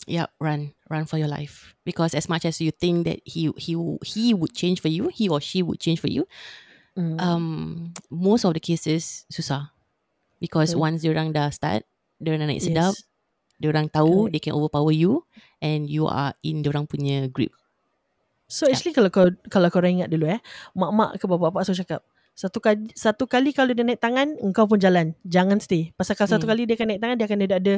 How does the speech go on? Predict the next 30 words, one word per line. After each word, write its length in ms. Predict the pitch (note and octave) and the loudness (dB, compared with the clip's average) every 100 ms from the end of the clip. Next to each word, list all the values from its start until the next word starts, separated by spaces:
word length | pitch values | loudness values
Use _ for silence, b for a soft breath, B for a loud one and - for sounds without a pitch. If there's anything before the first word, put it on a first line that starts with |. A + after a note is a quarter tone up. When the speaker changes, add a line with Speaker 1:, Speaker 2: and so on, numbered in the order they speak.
| B B B - | B B B -2
Speaker 2:
kali 160 | G3 | 2
kedua, 240 | G3+ G3+ A#3 | 6 6 6
kali 240 | G3+ F#3+ | 6 2
ketiga, 400 | F#3+ F3+ G3 G#3 | 0 -2 0 0
kali 160 | F#3+ F3 | 0 -2
keempat, 240 | F3 G3+ | -2 0
Speaker 1:
Yup. 60 | C#3+ | 0
Speaker 2:
kali 80 | E3+ | -2
kelima. 320 | F3+ E3+ E3 | -4 -4 -6
Dia 160 | F3 | -4
takkan 160 | E3+ F3 F3 | -4 -4 -6
stop. 160 | E3 | -8
Speaker 1:
Betul. 80 | - | -6
Speaker 2:
Pasal 200 | - G3+ F#3 | -2 2 2
orang 120 | F#3+ | 2
tu 40 | G3+ | 0
dah 80 | F3+ | 0
biasa 240 | F3 - D#3+ | 0 -2 -2
buat 80 | F3 | -2
macam 160 | E3+ | -4
itu. 160 | D#3 D#3 - _ _ _ | -2 -4 -6 _ _ _
Speaker 1:
Betul. 360 | D#3 - D3 C#3 B B | -10 -4 -4 -4 B B
Speaker 2:
Okay. 160 | C#3+ D3 | -4 0
Speaker 1:
And 160 | D#3+ F3+ | 4 6
dulu, 320 | G#3+ G3+ G#3+ | 8 8 6
korang, 160 | A3+ A3 G3 | 2 -2 -2
korang 240 | G3 G#3+ | 0 0
kena 80 | E3+ | 0
faham 240 | F3 F3+ D#3+ | 0 2 2
tau. 160 | D3 | 0